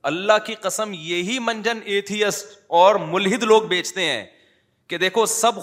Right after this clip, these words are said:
خدا کو مانتے ہیں، ہندو بھگوان کہتا ہے اس خدا کو، مسلم اللہ کہتے ہیں اور انگریز گاڈ کہتے ہیں۔ خدا کو ماننے والوں میں کتنے فرقے آپس میں بنے ہوئے ہیں۔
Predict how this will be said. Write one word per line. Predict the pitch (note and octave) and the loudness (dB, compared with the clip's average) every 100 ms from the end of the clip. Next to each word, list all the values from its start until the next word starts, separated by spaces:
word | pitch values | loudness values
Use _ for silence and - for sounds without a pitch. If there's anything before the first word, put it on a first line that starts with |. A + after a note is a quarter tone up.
| D3 | -8
خدا | D3+ F3 G3 | 0 2 2
کو | G3 | 0
مانتے | F#3 D#3 E3 D#3 F3+ | -2 0 -2 -6 -6
ہیں، | D#3+ | -6
ہندو | E3+ F3 F#3 | -8 -8 -8
بھگوان | C3+ C3+ C#3+ E3 | -6 -4 -2 -2
کہتا | F#3+ F#3+ - | -2 -6 -4
ہے | G#3 | -6
اس | G3 | -6
خدا | - F#3 F#3 | -6 0 0
کو، | F#3 C3+ - _ _ _ _ _ _ _ _ | 0 -6 -6 _ _ _ _ _ _ _ _
مسلم | C3+ E3 F#3 F#3+ F3+ | -8 -6 -2 -4 -2
اللہ | F3+ F#3 G3+ | -2 2 2
کہتے | G3 F3+ F#3+ | 2 -2 -2
ہیں | F#3 D3+ - - _ _ _ _ | -4 -4 -8 -20 _ _ _ _
اور | D3 E3 E3 | 0 2 2
انگریز | E3 F3 F#3+ D3+ | -2 -2 -4 -4
گاڈ | C#3+ E3 G3 | 2 2 2
کہتے | F#3+ F#3+ G#3 | 0 -2 -2
ہیں۔ | G3 D3 - _ _ _ _ _ - | -2 -4 -8 _ _ _ _ _ -10
خدا | D#3+ F#3 G3+ | -2 0 0
کو | G#3+ | -4
ماننے | F#3+ F3 F#3+ G3+ | -2 -2 -2 -4
والوں | F3+ F#3 G#3 | -2 -2 -2
میں | A3 | -6
کتنے | A3 G#3+ F3+ B3 | -10 -12 -6 -4
فرقے | C4 G#3 F3 F#3 | -2 -2 0 0
آپس | F3 E3+ E3+ | 0 -2 -6
میں | D3+ | -6
بنے | C3 A#2 | -6 -6
ہوئے | A2 F2+ | -10 -14
ہیں۔ | D#2 _ | -18 _